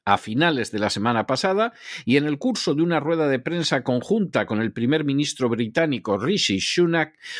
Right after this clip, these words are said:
un periodista le espetó a Joe Biden.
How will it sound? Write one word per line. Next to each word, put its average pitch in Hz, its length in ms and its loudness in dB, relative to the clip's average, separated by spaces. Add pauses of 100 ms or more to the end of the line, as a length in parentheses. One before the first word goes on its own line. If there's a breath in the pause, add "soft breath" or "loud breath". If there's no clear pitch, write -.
(160 loud breath)
un 220 240 2
periodista 156 960 0
le 127 520 2
espetó 139 800 0
a 110 240 0
Joe 127 300 2
Biden. 82 400 -6